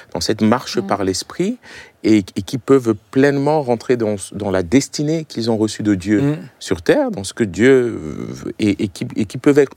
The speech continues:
Speaker 1: utilisés, parce que marcher selon l'esprit, c'est aussi être dépendant de l'esprit, être utilisé par le
Speaker 3: Ouais.
Speaker 1: Saint-Esprit.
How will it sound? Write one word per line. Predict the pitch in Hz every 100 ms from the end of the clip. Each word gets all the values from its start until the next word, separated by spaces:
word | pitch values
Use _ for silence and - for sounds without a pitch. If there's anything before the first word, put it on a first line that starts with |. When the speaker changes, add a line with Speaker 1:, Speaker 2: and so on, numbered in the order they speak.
| -
Speaker 1:
utilisés, | 160 170 160 151 196
parce | 113 -
que |
marcher | 113 110 -
selon | 127 117
l'esprit, | 113 101 - 180 214 - - - -
c'est | -
aussi | 104 127
être | - 104
dépendant | 104 107 113
de | 135
l'esprit, | 127 151 - 143
être | 107 - -
utilisé | 104 113 104 95
par | - 80
le | 78
Speaker 3:
Ouais. |
Speaker 1:
Saint-Esprit. | 113 80 80 - 82